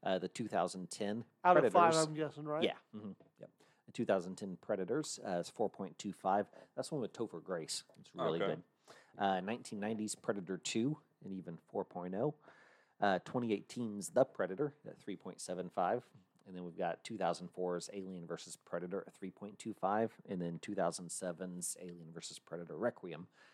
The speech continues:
Speaker 1: at two stars.
Speaker 3: Oh, okay.
Speaker 1: So.
Speaker 3: So that one's a clear,
Speaker 2: So the
Speaker 3: clearly your
Speaker 2: crossovers
Speaker 3: lowest on
Speaker 2: were
Speaker 3: the, of
Speaker 1: Yeah.
Speaker 3: the bunch.
Speaker 2: The crossovers were not your favorite
Speaker 1: Yeah.
Speaker 2: then, right?
Speaker 1: Correct. Um,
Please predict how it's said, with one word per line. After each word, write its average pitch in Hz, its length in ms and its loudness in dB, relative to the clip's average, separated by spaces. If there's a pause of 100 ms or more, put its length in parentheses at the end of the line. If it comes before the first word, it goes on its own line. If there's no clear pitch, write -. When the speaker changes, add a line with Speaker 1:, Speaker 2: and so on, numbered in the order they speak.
(240)
Speaker 1:
at - 120 -6 (240)
two 101 120 -6
stars. - 460 -10 (240)
Speaker 3:
Oh, 110 160 2
okay. - 280 -4
Speaker 1:
So. - 120 -12 (460)
Speaker 3:
So 117 60 8
that 151 60 8
one's 107 220 0
a 90 40 -12
clear, 120 580 -2 (420)
Speaker 2:
So - 120 4
the - 40 10
Speaker 3:
clearly 190 200 6
your 196 80 12
Speaker 2:
crossovers 220 200 12
Speaker 3:
lowest 185 340 10
on 90 120 8
Speaker 2:
were - 60 2
Speaker 3:
the, 87 300 0
of 85 60 -2
Speaker 1:
Yeah. 87 80 -2 (120)
Speaker 3:
the 78 40 -4
bunch. 87 320 -12
Speaker 2:
The - 60 -20
crossovers 175 560 4
were 156 100 -2
not 156 140 4
your 147 140 -4
favorite 135 380 -8
Speaker 1:
Yeah. 143 80 -10
Speaker 2:
then, 143 120 -12
right? 156 120 -10 (140)
Speaker 1:
Correct. - 480 -12 (100)
Um, 90 360 2